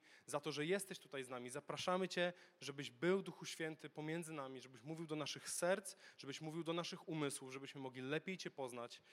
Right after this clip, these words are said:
E, chcemy przyjąć to, co masz dzisiaj dla nas. Amen.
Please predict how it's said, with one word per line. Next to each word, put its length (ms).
E, 120
chcemy 240
przyjąć 540
to, 100
co 120
masz 160
dzisiaj 260
dla 180
nas. 280
Amen. 380